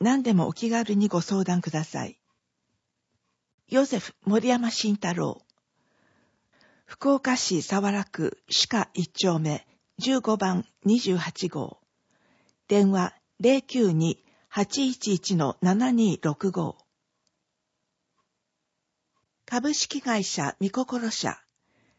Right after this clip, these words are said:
カトリックの教会層。共に祈り、共に送る。問い合わせ、零五零の三零三二の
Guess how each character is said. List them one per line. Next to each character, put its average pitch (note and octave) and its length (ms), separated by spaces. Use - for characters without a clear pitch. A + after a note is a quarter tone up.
カ - 160
ト C#4+ 120
リ D4 120
ッ - 60
ク - 120
の F#3 140
教 A3+ 240
会 G3 260
層。 - 420
共 A#3 300
に C4+ 180
祈 G#3+ 380
り、 F#3+ 220
共 A3+ 320
に B3+ 300
送 E3+ 320
る。 - 200
問 A3+ 200
い A3+ 60
合 A3 60
わ G3 140
せ、 - 320
零 B3+ 260
五 A#3 320
零 E3 260
の - 200
三 C4+ 360
零 A#3+ 240
三 G#3+ 360
二 G#3 160
の B2 260